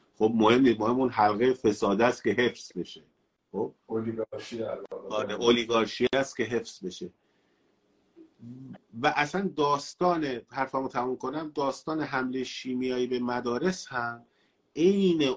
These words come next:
Speaker 1: الگوییه که پوتین در سال دو هزار شروع کرد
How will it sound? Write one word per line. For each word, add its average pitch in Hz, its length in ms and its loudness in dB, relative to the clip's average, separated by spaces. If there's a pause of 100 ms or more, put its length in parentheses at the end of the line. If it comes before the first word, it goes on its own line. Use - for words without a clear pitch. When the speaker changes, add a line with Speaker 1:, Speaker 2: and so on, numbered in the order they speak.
Speaker 1:
الگوییه 120 880 4
که 117 160 0
پوتین 151 760 2 (340)
در 123 180 6
سال 135 400 2
دو 117 180 2
هزار 127 680 0 (300)
شروع 143 580 2
کرد 135 520 2